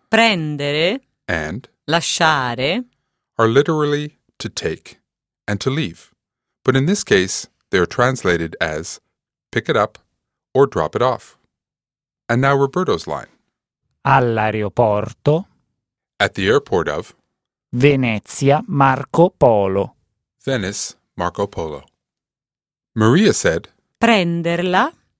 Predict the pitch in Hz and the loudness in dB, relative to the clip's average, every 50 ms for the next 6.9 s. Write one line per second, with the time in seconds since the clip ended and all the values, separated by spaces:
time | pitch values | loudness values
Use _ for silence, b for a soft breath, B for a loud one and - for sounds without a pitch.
0 | _ - 80 78 78 95 139 170 - - _ _ _ _ _ _ _ 233 277 - | _ -10 -8 -8 -6 -8 -8 -8 -10 -14 _ _ _ _ _ _ _ -2 0 0
1 | - - - - 175 147 147 143 139 135 139 135 135 135 135 135 143 147 - _ | 0 -2 0 2 2 2 2 0 -4 -4 -4 -4 -4 -2 -4 -4 -6 -10 -14 _
2 | _ _ _ _ - 175 196 156 101 101 139 - _ _ _ _ _ _ _ 147 | _ _ _ _ -4 -2 0 0 0 -2 -6 -10 _ _ _ _ _ _ _ -2
3 | 165 175 175 165 139 - _ _ _ _ _ _ _ _ _ _ _ _ _ _ | 0 0 0 0 -2 -6 _ _ _ _ _ _ _ _ _ _ _ _ _ _
4 | - 120 - - 139 143 135 - - - 110 - - 92 92 113 147 - - 107 | -12 -12 0 2 2 2 2 0 -4 -6 -6 -4 -4 0 2 2 2 2 -2 -4
5 | 85 - - - - - 76 78 120 - _ _ _ _ _ _ _ 156 175 175 | -4 -4 -6 -8 -6 -8 -8 -8 -10 -14 _ _ _ _ _ _ _ 0 0 2
6 | 180 208 262 262 - _ _ _ - 170 156 147 143 135 131 127 135 | 4 2 2 2 0 _ _ _ -6 -4 -2 -2 -2 -4 -6 -8 -10